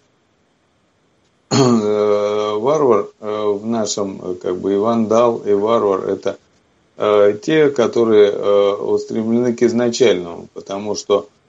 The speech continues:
э, скажу вам даже больше, что вар, он, э, звучит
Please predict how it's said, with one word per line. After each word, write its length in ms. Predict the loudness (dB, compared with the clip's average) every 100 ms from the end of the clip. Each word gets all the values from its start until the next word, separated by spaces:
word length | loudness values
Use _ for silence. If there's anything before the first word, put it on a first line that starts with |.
| _ _ _ -6
э, 440 | 0 4 4 2
скажу 420 | 0 -4 -2 0
вам 220 | 2 2 2
даже 300 | 0 0 -2
больше, 460 | 2 2 0 -6
что 220 | -6 -2
вар, 340 | 2 2 2 -2 -10
он, 280 | -10 -10 -10
э, 200 | -8 -8
звучит 540 | -8 -8 -8 -6 -6